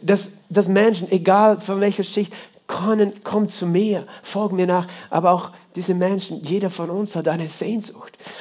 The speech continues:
Und es ist interessant, da, da, dieser Schriftgelehrte, der da zu Jesus gekommen ist in dieser Geschichte, die wir gelesen haben, der hat irgendwie gemerkt, dieser Jesus ist ein ganz besonderer Rabbi, weil er war ja klüger als alle anderen Rabbis. Schon als Zwölfjähriger im Tempel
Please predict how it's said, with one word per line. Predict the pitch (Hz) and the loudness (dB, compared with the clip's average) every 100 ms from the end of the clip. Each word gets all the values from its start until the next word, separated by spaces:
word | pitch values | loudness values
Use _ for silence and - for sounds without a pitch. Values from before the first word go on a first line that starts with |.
| - | -6
Und | 180 | -4
es | 180 | -2
ist | - | 0
interessant, | 233 214 - 208 208 - - 143 | 0 0 0 0 0 -6 -14 2
da, | 202 - | 2 2
da, | 190 - | 0 0
dieser | 175 185 202 | 0 2 2
Schriftgelehrte, | 180 254 302 - 196 175 165 170 226 214 185 | 4 2 0 0 2 4 2 2 -2 -2 0
der | 185 | 2
da | 190 | 2
zu | 185 | 0
Jesus | 165 214 208 175 | -2 0 -2 -4
gekommen | - 208 202 | -4 -2 -2
ist | 165 165 | -4 -4
in | |
dieser | 151 151 | -6 -4
Geschichte, | 143 185 226 - | -4 -2 -4 -4
die | 131 | -4
wir | 135 | -2
gelesen | 135 139 165 180 | -2 0 -2 -4
haben, | - - - | -8 -16 -6
der | 160 190 | 2 4
hat | 233 240 | 4 4
irgendwie | 247 208 240 226 - - | 2 2 2 0 -4 -2
gemerkt, | 214 220 233 175 | 2 4 2 0
dieser | 190 208 180 | 2 4 4
Jesus | 175 170 226 220 | 0 -2 -2 -2
ist | 185 | -2
ein | 202 | 0
ganz | 202 202 | 0 -2
besonderer | 190 160 190 196 139 | -4 -2 0 0 -2
Rabbi, | 120 120 131 | -4 -4 -2
weil | 156 | -2
er | 147 156 | -2 0
war | 156 | 0
ja | 151 | 0
klüger | - 170 196 156 | -2 -8 0 0
als | 135 | 2
alle | 147 160 | 0 0
anderen | 160 170 147 | -2 -4 -8
Rabbis. | 120 113 123 - - - | -10 -12 -16 -20 -20 -16
Schon | - 160 | -6 -2
als | 151 - - | -2 -2 -6
Zwölfjähriger | - 175 196 160 156 147 | 0 2 2 0 0 2
im | 147 139 | 0 -2
Tempel | - 165 180 185 143 | -2 -2 -2 -4 -4